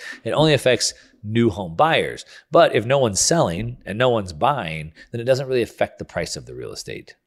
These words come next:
In other news on the economy, we saw, we, we are seeing potentially the biggest financial reform to the U S financial markets since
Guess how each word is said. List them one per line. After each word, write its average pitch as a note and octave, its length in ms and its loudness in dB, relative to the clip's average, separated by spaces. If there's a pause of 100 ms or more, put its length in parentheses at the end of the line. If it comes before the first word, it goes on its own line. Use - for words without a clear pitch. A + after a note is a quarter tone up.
(160)
In C#3 120 2
other F3 160 6
news C3 180 4
on A#2+ 100 2
the A#2 60 0
economy, A2+ 340 0
we A2+ 120 4
saw, G#2+ 640 4
we, A#2 140 -2
we A#2 180 2
are F#2+ 80 2
seeing D3 500 -2
potentially E2 920 -6 (580)
the G2+ 160 0
biggest A2+ 540 2
financial B2+ 580 -2
reform A#2 560 0
to - 140 -4
the G#2+ 80 -2
U A2 100 2
S A2 80 -4
financial A2 320 -6
markets G#2+ 380 -4
since - 720 -2